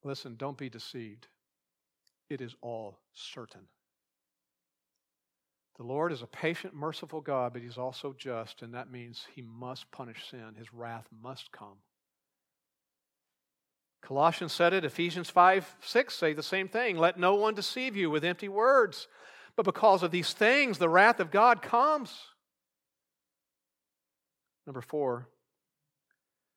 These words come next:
as believers, as Christians who follow Christ, we should, every time we study a passage like this, we should be so grateful for our rescue.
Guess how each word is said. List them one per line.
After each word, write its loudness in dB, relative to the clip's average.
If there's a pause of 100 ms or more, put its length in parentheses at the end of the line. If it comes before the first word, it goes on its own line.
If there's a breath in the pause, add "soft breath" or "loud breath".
(260)
as -10
believers, -6
as -14
Christians -10
who -14
follow -6
Christ, -6 (180)
we -8
should, -14 (880)
every -2
time -6
we -8
study -6
a -8
passage -8
like -8
this, -12
we -10
should -12
be -12 (220)
so -10 (200)
grateful -18 (580 soft breath)
for -8
our -10
rescue. -18